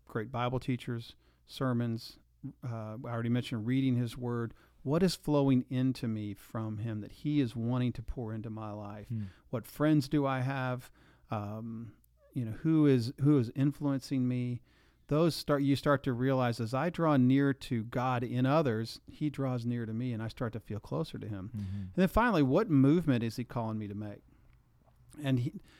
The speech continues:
Speaker 1: you know, uh, the great Henry Blackaby, who just passed away last week, um, said this. He said, you know, "You can't stay where you are and go with God."
Speaker 2: Mm.
Speaker 1: So where has, where is he moving you? It could be he's moving you into different friendships.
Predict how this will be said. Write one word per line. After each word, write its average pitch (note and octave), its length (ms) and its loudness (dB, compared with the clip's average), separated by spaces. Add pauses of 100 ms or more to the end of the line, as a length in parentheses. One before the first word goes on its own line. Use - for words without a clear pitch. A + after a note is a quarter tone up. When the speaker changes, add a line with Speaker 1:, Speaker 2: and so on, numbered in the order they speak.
(140)
Speaker 1:
you D3+ 80 0
know, C3 220 2 (180)
uh, - 40 -16 (180)
the C#3 160 2
great C#3+ 220 4
Henry C#3 240 6
Blackaby, B2 440 0
who A#2+ 120 2
just A#2 240 -4
passed B2 300 -2
away A#2+ 220 0
last A#2 300 -4
week, B2 200 -2 (200)
um, A2+ 460 -4
said C3 260 0
this. C3 180 0
He C3 80 0
said, B2 300 -4
you D3+ 100 6
know, B2 140 0
"You A#2 180 -2
can't D#3+ 300 0
stay D3 220 -2
where C3 140 2
you A#2+ 100 0
are A2+ 80 0
and A2+ 100 -2
go A2 100 -4
with G#2 160 -10
God." C3+ 380 -8 (160)
Speaker 2:
Mm. A#2+ 200 -8 (440)
Speaker 1:
So C3+ 220 -2
where D3 400 2
has, E3 420 -2
where D#3 220 0
is E3 140 0
he E3 180 0
moving B2 640 4
you? G#2+ 260 -10 (240)
It B2+ 140 -4
could C3 160 -2
be B2 100 0
he's A2+ 140 -2
moving A#2+ 320 0
you A2 140 -2
into A2 300 -6
different - 360 -10
friendships. D3 640 -8